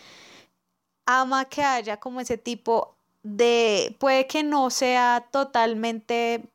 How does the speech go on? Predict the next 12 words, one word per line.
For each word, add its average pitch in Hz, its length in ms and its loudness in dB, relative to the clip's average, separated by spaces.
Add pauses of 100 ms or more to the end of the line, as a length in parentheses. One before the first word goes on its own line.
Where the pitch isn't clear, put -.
verídico 254 1200 0 (460)
que 254 180 0
la 247 120 2
actriz 226 380 -2
sea, 220 960 2
eh, 220 600 -2 (100)
sordomuda, 226 880 2 (480)
pero 254 220 2
el 247 120 2
hecho 233 260 0
de 277 220 2
que - 300 -2